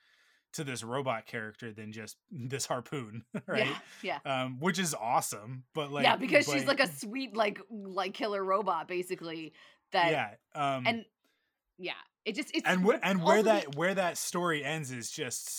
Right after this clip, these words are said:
Speaker 1: so perfect, and I love it. I love it
Speaker 2: Yeah.
Speaker 1: so much. Um,
Speaker 2: But I also love that, too, like, there is a certain amount that in, in your brain, it allowed me to deconstruct science fiction tropes a little bit, because when you do see a
Speaker 1: Yeah.
Speaker 2: robot,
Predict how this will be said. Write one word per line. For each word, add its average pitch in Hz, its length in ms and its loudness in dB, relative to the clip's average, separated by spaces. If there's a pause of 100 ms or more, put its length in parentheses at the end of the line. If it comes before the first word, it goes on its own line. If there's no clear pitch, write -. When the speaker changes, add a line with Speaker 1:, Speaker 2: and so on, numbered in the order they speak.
(220)
Speaker 1:
so 127 720 -4 (920)
perfect, 123 540 -4
and 120 140 -4
I 113 80 0
love 110 280 -6
it. 95 180 -16
I 107 60 -8
love 120 220 -4
it 107 140 -18
Speaker 2:
Yeah. 175 100 -4
Speaker 1:
so 120 160 -6
much. 101 360 -14 (480)
Um, 117 600 -4 (260)
Speaker 2:
But 269 140 2
I 285 80 8
also 311 240 6
love 349 240 2
that, - 240 -2
too, 277 280 -4
like, 233 320 -4
there 226 220 0
is 240 200 -4
a 277 60 -10
certain 247 260 -8
amount 214 380 0
that 202 220 0 (220)
in, 220 420 -4 (300)
in 240 260 -2
your 233 120 0
brain, 214 260 -4
it 202 140 -6
allowed 196 340 4
me 233 100 -6
to 196 80 -10
deconstruct 185 720 -6 (640)
science 202 340 -2
fiction 175 260 -8
tropes 320 260 -8
a 226 60 -10
little 180 180 -2
bit, 170 160 -4
because 180 240 -6
when 196 180 -4
you 196 100 -6
do 220 300 -8
see 214 380 -8
a 185 60 -2
Speaker 1:
Yeah. - 20 -8
Speaker 2:
robot, 165 580 2